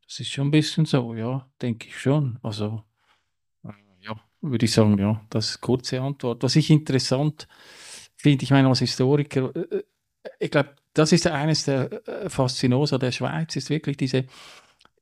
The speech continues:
diese unternehmerische Tätigkeit in der Provinz. Ich meine, wir sind jetzt wirklich kein Land, auch die Industrialisierung, wenn du das anschaust, historisch, oder? Das ist nicht wie in England gelaufen, wo man sagen kann, ja, das ist so,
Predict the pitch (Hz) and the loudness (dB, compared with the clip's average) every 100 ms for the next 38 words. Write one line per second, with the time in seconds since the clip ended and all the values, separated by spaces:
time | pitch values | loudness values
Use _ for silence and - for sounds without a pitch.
0 | - 147 143 143 - 143 143 135 147 147 | -8 -6 -2 -2 0 -2 0 0 2 2
1 | 139 131 135 143 147 151 123 131 - 160 | 0 -2 -2 -2 -4 -6 -6 -6 0 2
2 | 151 143 139 139 139 165 131 127 131 139 | 4 2 0 -2 0 -2 -2 0 0 2
3 | 151 143 135 135 147 139 - 143 139 123 | 0 0 -2 -4 -8 -10 -8 -6 -2 -2
4 | 120 - 123 120 120 - 123 120 120 139 | -4 -4 -4 -2 -6 -8 -6 -4 -6 -6
5 | 143 123 120 120 123 127 135 135 - 131 | -6 -6 -6 -6 -6 -6 -6 -8 -4 -2
6 | 113 - 120 - 123 139 127 123 135 - | -2 -2 -2 0 2 2 2 2 0 -4
7 | - - - - _ _ _ - 123 131 | -16 -18 -20 -20 _ _ _ -2 0 2
8 | 151 156 156 147 147 151 147 147 - 139 | 2 2 0 2 2 2 0 -2 -4 -4
9 | 135 131 127 139 127 127 131 123 127 - | -2 -2 -4 -2 -2 0 0 -2 -4 -6
10 | 127 120 120 135 147 131 127 135 - 123 | -2 0 0 -2 -4 -4 -4 -4 -2 -2
11 | 123 131 123 | 0 -2 -4